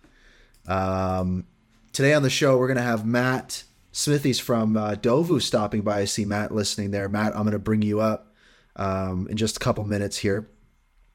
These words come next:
um, 'cause we have some exciting stuff to talk about Dovu. If we wanna talk about,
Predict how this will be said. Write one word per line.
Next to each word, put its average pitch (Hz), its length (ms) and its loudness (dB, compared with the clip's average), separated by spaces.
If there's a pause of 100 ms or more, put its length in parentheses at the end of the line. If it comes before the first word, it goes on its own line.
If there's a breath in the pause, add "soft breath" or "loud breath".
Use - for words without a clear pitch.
(320)
um, 95 520 -2
'cause 98 200 -4
we 107 120 2
have 104 220 -2
some 98 140 -4
exciting 92 340 -2
stuff 92 200 -2
to - 60 -20
talk 98 220 -4
about 92 240 -4
Dovu. 92 420 -2
If 92 100 -6
we 120 60 2
wanna 117 240 2
talk 107 320 -2
about, 92 420 -2